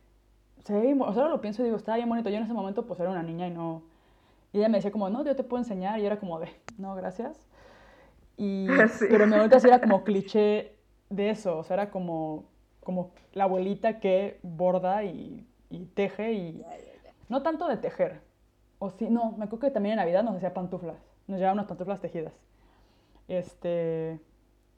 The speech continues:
Speaker 1: pero sí, o sea, como que sí era cliché en ese aspecto. Entonces dije, "No, pues a lo mejor de ahí lo aprendiste", o sea, como que
Speaker 2: De ahí es la
Speaker 1: tu
Speaker 2: historia. Sí,
Speaker 1: abuelita te dijo como
Speaker 2: usualmente
Speaker 1: de
Speaker 2: sí, siempre creen que esa es la historia, pero no. O sea, sí, mi abuelita sí sabía hacer esas cosas, pero ella era más como de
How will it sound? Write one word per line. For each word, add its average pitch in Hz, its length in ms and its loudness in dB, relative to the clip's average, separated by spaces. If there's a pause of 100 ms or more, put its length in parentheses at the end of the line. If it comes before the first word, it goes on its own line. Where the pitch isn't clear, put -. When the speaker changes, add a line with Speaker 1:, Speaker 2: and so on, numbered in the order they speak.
(380)
Speaker 1:
pero 185 240 2
sí, 185 240 -6
o 180 60 0
sea, 175 160 -4
como 175 220 -8
que 170 440 -4 (120)
sí 208 120 -4
era 214 160 0
cliché 185 260 -4
en 180 60 -6
ese 185 100 -6
aspecto. 180 260 -14
Entonces 170 180 -8
dije, 190 100 -4
"No, 214 80 -2
pues 208 140 -8
a - 20 -2
lo 185 60 -4
mejor 202 340 -4 (880)
de 175 120 -2
ahí 180 140 2
lo 196 80 4
aprendiste", 175 560 -4
o - 20 -8
sea, 165 120 -12
como 156 240 -18
que 151 320 -14 (240)
Speaker 2:
De 180 160 0
ahí 196 200 2
es 196 140 0
la 202 80 2
Speaker 1:
tu 208 60 2
Speaker 2:
historia. 196 280 2
Sí, - 20 6
Speaker 1:
abuelita 190 420 4
te 269 60 4
dijo 226 100 2
como 254 320 2
Speaker 2:
usualmente 277 40 -4
Speaker 1:
de 277 60 -2
Speaker 2:
sí, 226 440 -4 (600)
siempre 220 540 -2
creen 180 400 -4
que 175 200 -2
esa 175 200 -2
es 175 60 -4
la 175 120 -6
historia, - 480 -6
pero 180 220 0
no. 202 260 0 (320)
O 214 60 2
sea, 233 160 2
sí, 240 140 -6
mi 277 100 -6
abuelita 220 420 2
sí 214 260 -8
sabía 196 320 -4
hacer 196 200 -6
esas 196 280 -8
cosas, 175 380 -6
pero 185 180 -4
ella 220 280 -4
era 196 260 -4
más 196 260 -8
como 196 340 -8
de - 360 -10